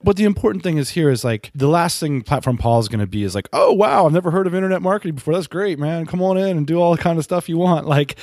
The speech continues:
this stuff doesn't happen like that, right? It's like, he's probably gonna turn you away, or they don't wanna be pitched on business opportunities. He's already got a big platform.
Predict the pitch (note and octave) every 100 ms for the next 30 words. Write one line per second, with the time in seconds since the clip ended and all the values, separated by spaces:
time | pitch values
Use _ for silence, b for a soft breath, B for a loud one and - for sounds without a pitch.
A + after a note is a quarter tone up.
0 | B C#3+ E3 G3 E3 C3+ C3+ C#3 G2+ D2
1 | C2+ - - - F#2+ G#2+ C3+ B2 - B2
2 | A2 - - C#3 - - E3 C3 A#2+ -
3 | C#3+ C#3 B2 B2 B2+ B2+ B2 G#2+ G#2+ B
4 | G#3+ B3+ E3 A2 - - G#2+ - G2 F2+
5 | F#2+ F2+ F#2 F#2+ G2+ F#2 A#2+ C3+ D#3+ G3
6 | G3 A3+ G#3+ F#2+ D2 - A#1+ - - G#1
7 | -